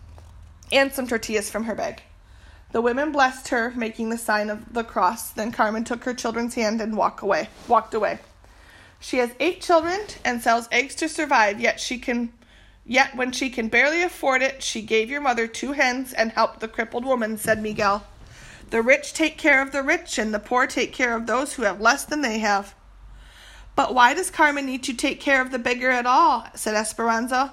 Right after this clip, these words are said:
"Look, only a few yards away is the farmer's market with carts of fresh food." Miguel looked at Esperanza,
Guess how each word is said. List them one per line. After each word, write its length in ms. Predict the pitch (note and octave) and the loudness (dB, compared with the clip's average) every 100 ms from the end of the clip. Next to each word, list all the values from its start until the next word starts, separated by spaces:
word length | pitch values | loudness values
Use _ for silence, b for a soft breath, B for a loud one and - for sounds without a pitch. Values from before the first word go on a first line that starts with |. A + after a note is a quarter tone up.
| - | -4
"Look, 340 | D4+ D#4 - - - b b - | 2 2 2 -18 -20 b b -2
only 340 | A#3+ C4 C4+ | 0 0 0
a 80 | C4+ | -2
few 200 | C4 C#4 | -2 -4
yards 360 | C4 B3 B3 A#3+ | 0 0 0 -4
away 560 | A#3 D4 C4 C4 C#4+ b b b - | 0 0 2 -2 -6 b b b -2
is 180 | A#3 A3+ | -2 0
the 140 | A#3+ | -2
farmer's 480 | A#3 G#3+ G#3+ C#4 D#4 | 4 4 4 -4 0
market 400 | B3 A#3+ C#4+ B3 | 0 0 -4 -4
with 160 | D#4+ | -6
carts 320 | - A3 A3 B3 | 0 -2 0 -6
of 80 | |
fresh 380 | A#3+ G#3 A3 - | -2 0 0 -4
food." 420 | - F4 G#3+ F#3+ - - - _ - _ b b b b b | 0 0 0 -6 -12 -20 -20 _ -20 _ b b b b b
Miguel 320 | B3 C4 C4+ | 0 4 6
looked 200 | C#4+ D4 | 4 0
at 80 | C4+ | 0
Esperanza, 840 | C4+ C4 B3+ A#3+ A3 A3+ G#3 G#3+ | 0 0 0 2 2 0 0 -2